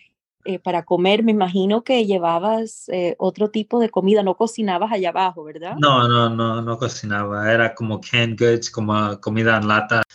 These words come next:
Speaker 1: José, una pregunta, ¿te dio miedo que de pronto se desboronara la cueva y quedaras atrapado allá abajo?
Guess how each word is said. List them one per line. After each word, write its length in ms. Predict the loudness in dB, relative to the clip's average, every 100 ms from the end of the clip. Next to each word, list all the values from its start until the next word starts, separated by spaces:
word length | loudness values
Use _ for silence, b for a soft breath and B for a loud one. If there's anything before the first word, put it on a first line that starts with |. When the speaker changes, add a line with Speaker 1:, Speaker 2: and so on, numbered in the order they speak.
| B
Speaker 1:
José, 400 | -6 -4 -2 -2
una 160 | 0 0
pregunta, 520 | 0 2 2 0 -2
¿te 260 | 0 -2
dio 240 | 0 0 0
miedo 520 | 0 0 0 0 -2
que 120 | -2
de 100 | -4
pronto 420 | -4 -6 -6 -8
se 540 | -10 -6 -4 -2 -4 -6 b -2
desboronara 960 | -2 2 4 4 4 2 2 2 2
la 140 | 0 -2
cueva 320 | -4 -4 -4
y 60 |
quedaras 420 | -6 -4 -4 -4 -8
atrapado 520 | -8 -6 -2 0 0
allá 160 | -2
abajo? 460 | -2 -4 -6 -10